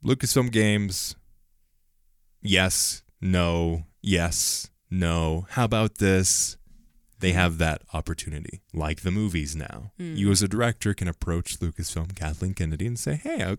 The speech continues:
Speaker 1: I've got an idea for a Star Wars story." And then you can work on it.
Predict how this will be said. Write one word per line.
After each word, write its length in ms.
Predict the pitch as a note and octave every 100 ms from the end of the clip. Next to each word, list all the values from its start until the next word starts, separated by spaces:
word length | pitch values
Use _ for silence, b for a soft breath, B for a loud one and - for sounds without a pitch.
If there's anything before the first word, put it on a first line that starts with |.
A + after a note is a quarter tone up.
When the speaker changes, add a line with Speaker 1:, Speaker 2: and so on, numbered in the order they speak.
| -
Speaker 1:
I've 140 | A3+
got 140 | A3+ D#3
an 40 |
idea 300 | G#2+ E2+ D#2
for 100 | D#2+
a 40 |
Star 240 | - E2+ D2+
Wars 220 | - -
story." 440 | - E2+ E2+ C#3+ D#3+ _ -
And 280 | G#2+ G#2 G2+
then 180 | G2+ G2+
you 160 | G#2
can 240 | - C#3+ E3+
work 260 | G#3+ A#3
on 200 | B2+ F2 -
it. 140 | -